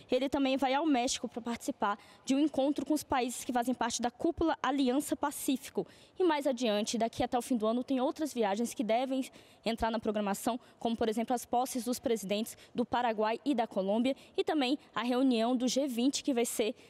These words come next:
na Argentina neste ano. E ainda sobre Cabo Verde, que é a viagem que o presidente faz amanhã, ele segue pra Ilha do Sol, é o local onde vai ter este encontro que reúne nove países que falam língua portuguesa no mundo inteiro.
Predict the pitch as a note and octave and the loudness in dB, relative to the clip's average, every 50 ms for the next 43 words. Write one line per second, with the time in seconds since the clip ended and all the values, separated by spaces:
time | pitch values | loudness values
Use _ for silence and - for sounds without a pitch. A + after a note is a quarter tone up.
0 | - _ - A#3 A3+ A3+ A3+ B3+ C4 - D4 C4+ C#4 - - - - C#4+ C#4+ C4 | -12 _ -4 -2 -2 0 0 -2 0 0 2 2 2 0 0 0 2 4 4 4
1 | A3 A3 A3+ A#3 D#4+ D4+ - - - - - E4+ D#4 A3 F3 D#3+ E3 E3 - - | 4 4 2 2 2 0 -2 -2 -2 0 2 2 4 4 2 2 0 -2 -4 -8
2 | - - - C4 C4 C4 B3+ A#3+ B3 B3 - - C#4+ A#3+ A3 B3+ - - A3+ A3 | -8 -2 0 0 2 2 0 0 0 -2 -2 0 -2 0 -2 -2 -2 -2 -2 -2
3 | G#3 G#3 A3 F#3 G3 G#3 C4 - B3+ - B3+ A#3 C4 D4 C#4 B3+ G#3 G#3 G#3 B3 | -2 -2 -2 0 2 0 0 0 -2 -2 0 0 0 0 0 0 0 0 -2 -4
4 | A3 G#3+ - A3 G#3+ G3 G#3 G3+ G3+ - - F#3 F#3 F3 F#3+ F#3+ F#3 F#3+ F#3+ A3+ | -8 -8 -4 -6 -4 -4 -4 -6 -6 -4 -4 -2 -2 -2 -2 -2 -2 0 0 0
5 | C#4 - - - - - - - G#3 G3 - - A#3 A3 A3 A#3+ - - - - | -2 -4 -8 -18 -20 -10 -4 -4 -4 -2 -2 -2 -2 -2 -2 -2 -4 -4 -4 -2
6 | - - C#4+ C#4+ D#4+ B3+ A3 A#3 - - - F#3+ G3+ - - - - - - G#3 | 0 0 0 2 2 0 0 -2 -2 -2 0 0 -2 -2 -4 -12 -12 -6 -4 -2
7 | G#3+ A3 G#3 - - G#3+ G#3+ A3 A3+ A3+ A3+ A3+ A#3+ A3 - B3+ A#3 A#3+ - - | 0 0 -2 -2 0 -2 0 0 0 -2 0 0 -2 0 0 0 -2 -2 -2 -2
8 | D#4 E4+ - - - C4 C#4 C#4 - D4 - - - - - - E4 C#4 D4+ C#4 | -2 -2 -2 -2 -2 -2 -2 0 -2 -4 -6 -6 -14 -8 -2 -2 0 2 2 2
9 | D4 D4+ D4 C#4+ C#4 C#4+ D#4+ F#4 G4+ - - G4+ F4+ D4 C4 - - - - D#4 | 4 4 4 4 4 2 2 0 -2 -2 -2 0 0 0 -2 -4 -6 -4 -4 -4
10 | - D4+ C4 B3+ B3+ C4 C4 C#4 C4+ C#4 - - B3+ - C4+ A3 A#3 A#3 - C4 | -2 0 0 0 0 0 0 0 0 0 -2 -2 -4 -2 -2 0 0 0 0 2
11 | C4 C4 B3 C4 B3+ D4 C#4+ - - B3 G#3+ F#3 | 2 2 2 2 2 2 0 0 0 0 0 0